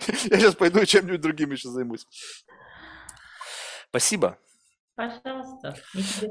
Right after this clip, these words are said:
Speaker 2: спасибо большое.
Speaker 1: А, слушай, в завершении мы всех наших гостей просим рекомендовать кого-нибудь в качестве потенциального гостя из числа людей, которых ты считаешь интересными лично для себя. И там, блин, девушка, которая подстриглась, а потом отрастила кудри,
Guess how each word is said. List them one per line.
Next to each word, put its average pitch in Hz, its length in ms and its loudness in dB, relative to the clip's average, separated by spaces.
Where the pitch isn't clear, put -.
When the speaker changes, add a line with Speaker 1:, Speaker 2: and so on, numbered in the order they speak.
Speaker 2:
спасибо 185 400 -12
большое. 147 200 -8
Speaker 1:
А, 135 480 4
слушай, 151 340 0
в 107 60 -8
завершении 139 400 0
мы 135 80 -2
всех 160 200 -2
наших 131 240 -6
гостей 131 240 -2
просим 139 380 0
рекомендовать 120 480 -2
кого-нибудь 123 260 -4
в - 20 -20
качестве - 300 -4
потенциального 110 600 -4
гостя 98 360 -8
из 104 120 -14
числа - 320 -2
людей, 110 380 -4
которых 107 320 -6
ты - 100 -14
считаешь - 400 -6
интересными 101 580 -6
лично 101 320 -6
для 98 120 -14
себя. 107 480 -6
И - 100 -18
там, 98 280 -6
блин, 87 240 -10
девушка, 107 480 -6
которая 92 360 -8
подстриглась, - 640 -8
а - 40 -4
потом 98 280 -6
отрастила - 480 -6
кудри, 165 420 -4